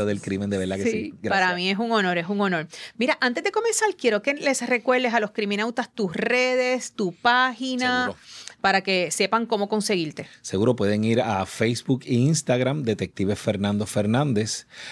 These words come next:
Speaker 1: en, en TikTok, eh, Fernando Fernández P I, y para consultas, casos, ¿verdad?, criminales, civiles o peritajes forenses, pueden llamarnos al siete ocho siete,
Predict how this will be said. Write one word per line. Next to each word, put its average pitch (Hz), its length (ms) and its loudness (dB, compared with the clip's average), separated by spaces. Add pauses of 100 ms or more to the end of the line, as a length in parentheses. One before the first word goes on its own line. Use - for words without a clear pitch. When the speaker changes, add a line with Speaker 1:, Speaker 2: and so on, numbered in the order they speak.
(100)
Speaker 1:
en, 101 600 2
en 98 220 0
TikTok, 156 520 2 (160)
eh, 107 300 2
Fernando 107 500 0
Fernández 110 560 0
P 123 200 2
I, 180 260 2 (380)
y 123 120 2
para 107 240 4
consultas, 139 640 -2
casos, 113 400 -2
¿verdad?, 110 300 2
criminales, 113 540 0
civiles 135 420 2
o 120 140 0
peritajes 104 440 -2
forenses, 160 460 0
pueden 131 260 0
llamarnos 120 440 0
al 101 100 -2
siete 123 280 0
ocho 135 140 -2
siete, 147 440 0